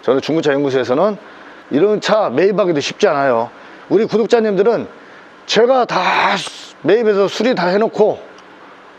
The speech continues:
가-, 타시기만 하면 돼요. 타시기만 하면은 얼마나 편하십니까?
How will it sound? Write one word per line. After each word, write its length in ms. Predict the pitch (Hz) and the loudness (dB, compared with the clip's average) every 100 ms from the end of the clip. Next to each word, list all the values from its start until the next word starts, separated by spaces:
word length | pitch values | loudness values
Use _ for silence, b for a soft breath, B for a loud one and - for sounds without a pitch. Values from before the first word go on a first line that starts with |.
| - - | -20 -6
가-, 120 | 170 | -4
타시기만 500 | 170 - 233 269 294 | -2 -2 0 0 0
하면 140 | 262 185 | 0 0
돼요. 140 | 139 | -2
타시기만 500 | - 190 190 160 123 | -2 -2 -2 -2 -2
하면은 360 | 98 90 147 170 B B B B | -4 -4 -6 -6 B B B B
얼마나 280 | 160 254 214 | 0 0 0
편하십니까? 640 | 208 247 185 170 - 117 | 0 0 -2 -4 -4 -4